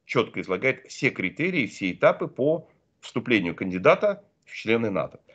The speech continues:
Иными словами, Байден придумывает искусственный аргумент, как бы удобный для, э, собственной аудитории, для нато, по которым он, Байден, не только Германия и Франция, но он, Байден –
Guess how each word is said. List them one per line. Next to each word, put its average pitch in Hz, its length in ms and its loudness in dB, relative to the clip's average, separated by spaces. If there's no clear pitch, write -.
Иными 208 260 2
словами, 131 440 6
Байден 101 540 4
придумывает 120 720 0
искусственный 95 840 -4
аргумент, 113 720 2
как 87 200 -2
бы 104 80 0
удобный 110 840 6
для, 92 520 4
э, 85 400 2
собственной 151 460 4
аудитории, 123 580 2
для 76 460 6
нато, 160 580 6
по 117 80 2
которым 120 760 2
он, 139 260 4
Байден, 85 340 2
не 95 100 -4
только 180 280 -4
Германия 139 460 2
и - 20 -6
Франция, 78 400 -2
но 95 140 2
он, 98 360 4
Байден – 113 480 4